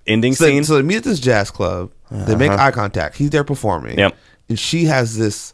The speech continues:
Speaker 2: "What if we stuck together?" moment.
Speaker 1: Yeah. Dumb.
Speaker 2: And it's this beautiful song.
Speaker 1: No, it does not.
Speaker 2: They, they
Speaker 1: Sing
Speaker 2: run,
Speaker 1: the, sing
Speaker 2: they,
Speaker 1: the song. Hum the song.
Speaker 2: they run through,
Speaker 1: Hum the song.
Speaker 2: not humming the song.
Speaker 1: Do you know it?
Speaker 2: Yeah, they run.
Speaker 1: Ugh.
Speaker 2: I like, I like the soundtrack.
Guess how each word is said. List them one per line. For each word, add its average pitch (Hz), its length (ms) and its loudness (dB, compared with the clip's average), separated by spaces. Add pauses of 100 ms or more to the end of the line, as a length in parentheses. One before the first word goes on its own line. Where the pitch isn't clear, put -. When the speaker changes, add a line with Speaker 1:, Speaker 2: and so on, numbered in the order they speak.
(400)
Speaker 2:
"What 110 380 0
if 117 180 -2
we 104 760 -4
stuck - 280 -6
together?" 95 400 -6
moment. 95 180 -4
Speaker 1:
Yeah. - 540 -8
Dumb. 82 340 0 (400)
Speaker 2:
And 107 460 0 (140)
it's 107 180 -6
this 107 160 -10 (460)
beautiful 135 340 2
song. 117 800 0
Speaker 1:
No, 127 240 -8
it 104 60 -8
does 95 140 -10
not. 101 340 -14
Speaker 2:
They, 104 100 0
they 101 260 0
Speaker 1:
Sing 101 160 4
Speaker 2:
run, 139 220 4
Speaker 1:
the, 117 40 -6
sing 120 120 4
Speaker 2:
they, - 40 4
Speaker 1:
the 127 60 2
song. - 160 0
Hum 151 260 4
the 135 80 4
song. 101 280 2
Speaker 2:
they 120 140 2
run 120 440 0
through, 143 160 2
Speaker 1:
Hum 147 80 6
the 135 60 4
song. 120 640 2
Speaker 2:
not 104 200 -10
humming 107 200 -10
the - 80 -12
song. - 200 -14 (300)
Speaker 1:
Do 117 80 4
you 117 60 8
know 110 180 8
it? 190 140 -2 (180)
Speaker 2:
Yeah, 254 220 -2 (140)
they 117 200 2
run. 117 300 2
Speaker 1:
Ugh. 87 100 0
Speaker 2:
I 107 40 2
like, 143 200 2
I 190 40 2
like 160 140 0
the 127 60 -10
soundtrack. - 360 -4